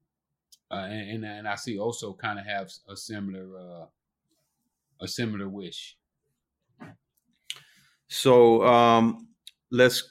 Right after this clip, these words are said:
Speaker 2: let's talk a little bit about Teddy and what's going on with him and what we're learning about him. Um, so the end of the last episode, of course, he comes back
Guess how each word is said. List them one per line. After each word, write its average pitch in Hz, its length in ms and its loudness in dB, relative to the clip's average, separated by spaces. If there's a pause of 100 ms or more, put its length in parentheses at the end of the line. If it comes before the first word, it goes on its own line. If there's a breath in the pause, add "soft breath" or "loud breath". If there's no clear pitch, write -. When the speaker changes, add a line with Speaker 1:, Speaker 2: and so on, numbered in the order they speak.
Speaker 2:
let's 131 220 4
talk 127 280 2
a 123 60 0
little 123 200 6
bit 117 200 4
about 110 320 2
Teddy 110 540 2
and 107 200 -4
what's 107 180 -6
going 107 280 -2
on 107 300 0
with 98 140 -2
him 104 460 -2
and 90 240 -10 (240)
what - 160 -12
we're 101 120 -2
learning 101 400 -2
about 101 380 -2
him. 101 480 -4 (640)
Um, 95 640 -4 (560)
so 101 200 -6
the 95 240 -4
end 107 200 -2
of 110 80 2
the 107 60 0
last 110 520 0 (180)
episode, 104 680 -4
of - 80 -20
course, 104 360 -6
he 104 140 -12
comes 107 400 -8
back 104 420 0